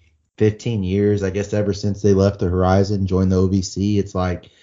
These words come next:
they win the O V C their first year, which potentially they may do in the M V C this year. But then it's just like, uh, like flatlined. It's, uh, you've never seen them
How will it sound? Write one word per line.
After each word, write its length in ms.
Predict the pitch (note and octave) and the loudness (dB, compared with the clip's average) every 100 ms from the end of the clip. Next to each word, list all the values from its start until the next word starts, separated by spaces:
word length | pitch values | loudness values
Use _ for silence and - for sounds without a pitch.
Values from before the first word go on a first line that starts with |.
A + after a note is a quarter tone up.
| _ _ - | _ _ -4
they 100 | F#2+ | 0
win 180 | A#2 C3 | 2 4
the 60 | |
O 120 | A2+ | 2
V 100 | A#2 | 2
C 200 | A2 B2 | 0 0
their 120 | A#2+ G2 | 0 0
first 300 | G#2 G2+ - | -2 -2 0
year, 160 | G2+ | 0
which 220 | F#2+ F#2 | 0 -2
potentially 420 | - - G#2+ G2+ F#2 | -8 -8 -6 -6 -6
they 100 | F2+ | -4
may 140 | F2+ | -4
do 180 | E2+ F2+ | -4 -4
in 100 | F2 | -4
the 80 | E2+ | -4
M 140 | G#2 | -4
V 100 | F2+ | -4
C 200 | E2+ E2+ | -6 -4
this 240 | E2+ E2+ | -4 -4
year. 240 | F2 F2+ F2+ - _ _ | -4 -4 -6 -16 _ _
But 280 | F2+ F2 - | -4 -2 0
then 140 | A2+ | 2
it's 160 | A#2+ B2 | 2 0
just 220 | C#3+ C3 | -2 -2
like, 480 | C3 B2+ B2 - _ _ _ _ _ _ | 2 2 2 -4 _ _ _ _ _ _
uh, 300 | - - - - | -14 -10 -10 -6
like 220 | A2+ A2+ | -4 -4
flatlined. 800 | - - G#2+ C#3 - E2+ E2 D#2 | -8 -2 0 0 -2 -10 -10 -14
It's, 260 | - - - | -18 -20 -12
uh, 180 | C#2+ G2+ | -12 -10
you've 180 | - A2 | -10 -6
never 360 | G#2+ A#2+ B2+ B2 | 0 0 2 0
seen 340 | - A2+ A#2+ | -2 -6 -4
them 420 | A#2 A#2 A2 F#2+ | -2 -2 -2 -6